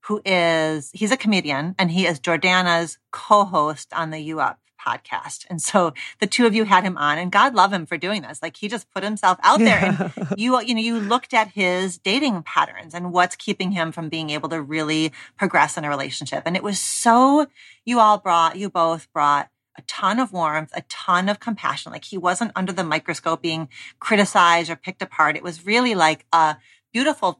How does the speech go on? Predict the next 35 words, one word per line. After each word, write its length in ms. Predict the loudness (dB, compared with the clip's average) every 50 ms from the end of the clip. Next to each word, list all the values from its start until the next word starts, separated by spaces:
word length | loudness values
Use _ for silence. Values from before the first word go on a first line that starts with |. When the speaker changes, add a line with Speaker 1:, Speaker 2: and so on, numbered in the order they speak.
| _ _ _
Speaker 1:
service 520 | -10 -4 0 0 0 2 2 0 -2 -2
for 320 | -6 _ 0 0 0 0 _ _
all 380 | 2 4 4 4 4 2 2 0
of 100 | -2 -4
your 140 | -8 -8 -8
listeners 400 | -10 -10 -10 -8 -8 -8 -8 -8
because 280 | -8 -8 -8 -8 -8
Jared's 420 | _ -6 -4 0 0 0 0 -2 -2
struggle 440 | -2 -2 0 0 0 0 0 -2 -4
is, 260 | -4 -6 -6 -6 -10 _ _ _
you 120 | -6 -6
know, 80 | -6 -4
the 140 | -6 -8 -4
things 280 | -2 0 0 0 0
that 100 | -2 -2
he's 140 | -2 -4 -4
struggling 360 | 0 0 0 0 0 -2 0
with 240 | 0 -2 -2 -4 _ _ -20 -20 -20 -20 -10 _ -2
are 80 | -2 0
so 400 | -2 -6 -4 0 2 2 2 2
common 420 | 2 4 4 4 4 2 -4 -6
and 140 | -8 -10 -6
so 180 | -2 -2 -2
incredibly 760 | -2 -4 -10 -8 -4 -4 -4 -2 -2 -4 -6 -4 -4 -6 -8 -8
relatable. 760 | -8 -10 -6 -4 -4 -6 -6 -8 -8 -4 -4 -4 -4 -6 -10 _ -20 -20 -20 -20 -20 -20 _
And 120 | -2 0 2
I 60 | 4
wanna, 280 | 4 4 4 4 4 2 0 -6 _ _ -6
like, 140 | -6 -6 _ _ _ _ _ _
pull 340 | -6 -2 0 2 4 4 4
out 260 | 4 2 2 0 -4
a 60 | -14
few 260 | -14 -10 -8 -6 -4
of 140 | -4 -6 -6
those 400 | -6 -6 -4 -4 -6 -8 -12 -18